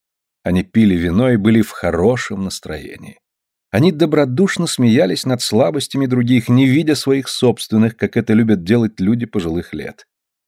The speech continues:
Эти люди оставили за собою пору юности с ее бурями и страстями и не заботились особенно о чувствах других.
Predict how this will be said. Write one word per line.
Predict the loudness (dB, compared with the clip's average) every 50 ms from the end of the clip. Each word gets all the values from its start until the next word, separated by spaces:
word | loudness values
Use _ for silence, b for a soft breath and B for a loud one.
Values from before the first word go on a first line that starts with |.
| _ _ -2
Эти | -2 0 2 2
люди | 2 2 2 2
оставили | 0 0 0 -2 -2 0 0 0 0
за | 0 -2 -2
собою | -2 0 0 0 2 2 4 4 4 4 2
пору | 0 0 0 2 4 2
юности | 2 2 2 2 0 0 -2 -4 -6
с | -4 -2
ее | 0 0 0
бурями | 0 0 0 0 2 2 2 2
и | 2
страстями | 0 -4 -6 -6 -6 -6 -4 -4 -2 0 0 0
и | -2 0 0
не | 0 2 2
заботились | 2 2 2 2 0 -2 -4 -6 -6 -6 -6 -6 -4
особенно | -6 -6 -4 -4 -4 -2 0 2 2 2
о | 0
чувствах | 0 -2 -4 -4 -4 -4 -6 -6 -6 -6
других. | -8 -8 -10 -10 -10 -16 -18 -20 -20